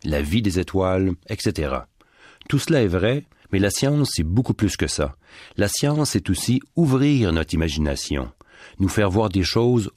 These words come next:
au-delà de nos sens, nous forcer à réfléchir autrement. Voici un exemple de cela qui vient de la théorie de la relativité d'Albert Einstein. C'est un phénomène parfaitement vérifié en laboratoire,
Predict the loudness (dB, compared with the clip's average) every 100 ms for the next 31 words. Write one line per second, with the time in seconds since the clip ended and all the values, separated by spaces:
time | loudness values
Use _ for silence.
0 | 0 2 4 2 2 2 0 -2 -4 -4
1 | -6 -10 -18 -4 0 0 0 -2 -2 0
2 | 0 0 -2 -2 -2 -4 -2 0 0 -2
3 | -4 -4 -6 -10 _ _ _ _ -20 -18
4 | -6 0 2 2 4 4 4 2 2 0
5 | 2 2 2 0 2 2 2 2 0 2
6 | 2 2 2 0 2 2 0 -2 -4 -2
7 | 0 2 2 0 0 2 0 -2 -2 -4
8 | -4 -8 -14 _ _ _ _ -20 -20 -20
9 | -6 -2 0 2 2 2 2 2 0 -2
10 | 0 0 2 2 2 0 0 2 2 2
11 | 0 -2 -2 0 0 -2 -6